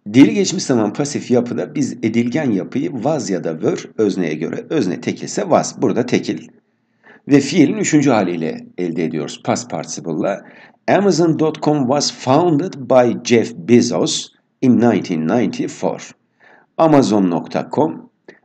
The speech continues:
Jeff Bezos tarafından bin dokuz yüz doksan dörtte kuruldu. It first operated out of a small garage.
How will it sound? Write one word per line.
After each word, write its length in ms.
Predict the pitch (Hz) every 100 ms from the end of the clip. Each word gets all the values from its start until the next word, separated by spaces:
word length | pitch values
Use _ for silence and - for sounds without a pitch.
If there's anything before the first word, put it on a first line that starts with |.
| - 104
Jeff 380 | - 160 120 107
Bezos 420 | 156 101 92 -
tarafından 560 | 92 82 - 82 85 82
bin 180 | 139
dokuz 260 | 90 80 82
yüz 100 | 78
doksan 400 | 127 127 95 82
dörtte 340 | 80 - 180
kuruldu. 500 | - 95 80 71 62 - _ _ _ - _ -
It 160 | 101 -
first 460 | - 175 240 -
operated 800 | 156 - 104 98 170 - 110 - - - _ -
out 280 | 117 185 190
of 160 | 123 101
a 100 | 92
small 560 | - 117 123 165 165 - _
garage. 640 | 104 92 123 95 87 131